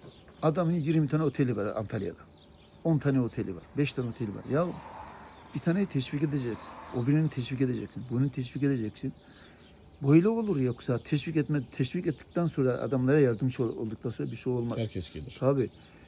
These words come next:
Speaker 1: Mesela, e, hani özel hastaneler mesela Kemal Paşa için. Özel hastane para doğuruyor yani. Ya ta Samsun'a kadar gidiyorlar. Samsun.
Speaker 2: Sağlık turizmi mesela. Sınırın kapısı, sınır kapısında
Speaker 1: Ya
Speaker 2: bir tane özel
Speaker 1: Samsun'a
Speaker 2: hastane.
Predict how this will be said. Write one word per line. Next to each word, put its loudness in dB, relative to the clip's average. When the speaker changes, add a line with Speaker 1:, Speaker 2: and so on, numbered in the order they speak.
Speaker 1:
Mesela, 4
e, 2
hani -2
özel 4
hastaneler -2
mesela -10
Kemal -4
Paşa -10
için. -14
Özel -4
hastane -4
para 0
doğuruyor 0
yani. -10
Ya 4
ta 6
Samsun'a 4
kadar 4
gidiyorlar. 2
Samsun. -2
Speaker 2:
Sağlık 8
turizmi 0
mesela. -10
Sınırın 6
kapısı, 2
sınır 4
kapısında 2
Speaker 1:
Ya 6
Speaker 2:
bir 2
tane 4
özel 8
Speaker 1:
Samsun'a 6
Speaker 2:
hastane. 2